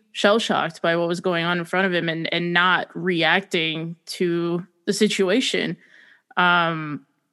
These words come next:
y-, you know, Spurs were just quicker to everything. And, and Spurs, I really don't think they played, like, brilliantly. I just think that they were better.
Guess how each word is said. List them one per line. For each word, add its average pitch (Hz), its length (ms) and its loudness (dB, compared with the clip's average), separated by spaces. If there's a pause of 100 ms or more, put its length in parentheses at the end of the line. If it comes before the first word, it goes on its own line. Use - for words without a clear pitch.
(100)
y-, - 100 -10
you - 240 0
know, 165 240 0
Spurs 208 360 2
were 214 100 4
just 190 160 -2
quicker 208 280 2
to 196 100 4
everything. 180 280 2
And, - 260 2
and 247 140 4
Spurs, 277 480 0 (300)
I 208 80 2
really 254 260 0
don't 277 160 4
think 233 160 2
they 196 120 4
played, 220 360 0
like, 165 380 -6
brilliantly. 185 760 0
I 120 140 2
just 208 240 0
think 202 160 2
that 190 140 0
they 190 100 2
were 170 180 0
better. - 600 0